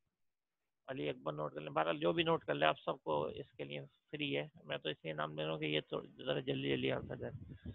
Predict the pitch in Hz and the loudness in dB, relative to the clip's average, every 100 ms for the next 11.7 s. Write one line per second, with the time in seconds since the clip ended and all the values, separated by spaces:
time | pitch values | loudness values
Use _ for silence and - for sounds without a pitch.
0 | - - - - - 160 190 160 165 175 | -12 -14 -14 -4 6 10 10 10 12 12
1 | 175 170 143 131 - 139 143 151 - - | 12 12 10 4 -2 -2 4 8 8 8
2 | 165 160 156 147 151 160 139 135 139 143 | 8 6 6 2 4 6 6 2 0 0
3 | 147 - 123 127 - 131 - - - 139 | -2 -4 -2 -2 0 -2 -2 -2 -2 2
4 | 143 - 143 - 135 131 127 - _ _ | 2 2 -4 -4 0 2 2 -2 _ _
5 | _ _ _ 135 131 127 123 123 - _ | _ _ _ -8 0 4 4 0 -6 _
6 | _ _ _ _ _ - 127 143 151 151 | _ _ _ _ _ 0 8 12 12 12
7 | - 147 135 135 131 127 127 127 - _ | 6 2 4 6 6 2 -4 -12 -20 _
8 | - 151 - - _ - 135 135 127 135 | -18 -16 -14 -18 _ -14 -8 -6 -6 -8
9 | 131 _ _ 139 151 156 - 165 - 147 | -10 _ _ -6 -2 -2 -2 -6 -2 -2
10 | 131 120 - _ - - - - - 160 | -2 -8 -18 _ -20 -18 -18 -10 -4 -2
11 | 135 135 147 139 135 135 135 | 0 2 4 4 2 0 -8